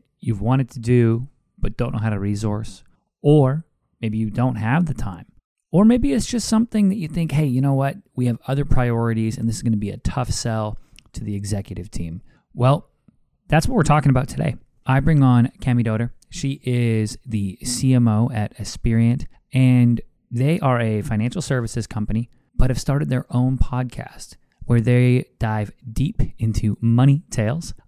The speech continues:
I love this conversation, and I think it's useful for the marketers out there who wanna start a podcast themselves to see, "Hey, what is the value?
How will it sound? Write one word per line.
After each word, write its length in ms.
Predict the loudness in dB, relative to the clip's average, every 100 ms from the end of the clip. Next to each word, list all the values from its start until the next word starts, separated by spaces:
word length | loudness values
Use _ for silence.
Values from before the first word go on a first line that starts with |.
| -4
I 80 | -2
love 240 | 0 0
this 100 | -2
conversation, 840 | 0 0 0 0 -2 -2 -4 -8 -14 _
and 540 | -2 0 2 0 -2 -4 -10 -4
I 60 |
think 200 | -2 -2
it's 200 | -4 -6
useful 580 | -2 -2 -2 -4 -6 -6
for 380 | -8 -8 -8 -10 _ _ _ -2
the 80 | 0
marketers 440 | 0 0 -2 -2
out 200 | -4 -6
there 160 | -8 -4
who 340 | -2 -2 -6 _ _
wanna 340 | -8 -4 -2 -2
start 200 | -2 -4
a 40 |
podcast 560 | 0 0 -2 -4 -6 -4
themselves 540 | -6 -4 -4 -6 -12 -14 _ _
to 80 | -12
see, 160 | -6 -2
"Hey, 180 | 0 2
what 220 | 2 2
is 160 | 2
the 80 | 0
value? 600 | -2 -4 -4 -4 -4 -8